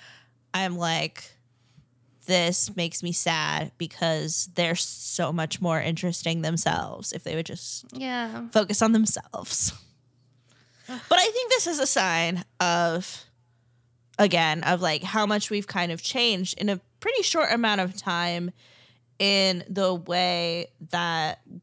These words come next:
Speaker 1: we as women are sort of socialized to talk about relationships. And I think that, you know, we,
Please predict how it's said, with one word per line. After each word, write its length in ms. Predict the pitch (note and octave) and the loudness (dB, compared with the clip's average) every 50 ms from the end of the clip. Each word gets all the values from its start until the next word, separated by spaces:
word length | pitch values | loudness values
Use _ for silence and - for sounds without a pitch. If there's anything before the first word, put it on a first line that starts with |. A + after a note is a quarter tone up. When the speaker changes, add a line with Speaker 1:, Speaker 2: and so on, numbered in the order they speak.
| - _ - _ | -20 _ -16 _
Speaker 1:
we 260 | E3+ E3+ E3+ E3+ F3+ | -10 -8 -6 -2 -2
as 160 | F3 E3+ E3 | -2 -2 -2
women 200 | F3 E3 E3+ E3 | -4 -4 -4 -4
are 80 | E3 E3+ | -4 -4
sort 200 | - - D#3+ D3+ | -4 -4 -6 -6
of 80 | D3+ D#3+ | -8 -8
socialized 640 | - - D#3+ E3 E3 - - C#3 C#3+ D3+ D3+ - | -6 -4 -2 -2 -2 -4 -4 -6 -6 -6 -6 -8
to 60 | - | -8
talk 200 | - F3 D#3 - | -6 -6 -6 -6
about 240 | D#3 D3+ - - - | -6 -8 -8 -8 -8
relationships. 1000 | - A1+ - D3+ D#3 D#3+ - G2+ F#2+ E3 - - - - - - - - - - - _ | -10 -10 -8 -8 -8 -8 -10 -10 -10 -12 -12 -12 -12 -14 -12 -8 -8 -8 -8 -8 -8 _
And 580 | - E3 E3+ E3+ D#3 D3+ D3+ D#3+ D#3 D3+ E3 - - _ - - _ _ _ _ - _ | -6 -4 -4 -2 -4 -4 -4 -6 -6 -8 -8 -12 -14 _ -20 -20 _ _ _ _ -8 _
I 60 | F3 | -4
think 420 | D#3+ - F3+ F3 F3 E3+ D#3+ - - - | -4 -2 -2 -2 -2 -4 -6 -10 -10 -8
that, 320 | - E3 D#3+ E3 E3 - - _ _ _ _ _ _ | -6 -4 -4 -4 -6 -8 -10 _ _ _ _ _ _
you 100 | E3 E3 | -6 -4
know, 140 | D#3+ D#3+ D#3 | -4 -4 -6
we, 500 | C3+ D#3+ E3 D#3+ D#3+ D#3+ D#3+ D#3 - | -6 -6 -6 -6 -4 -6 -6 -8 -12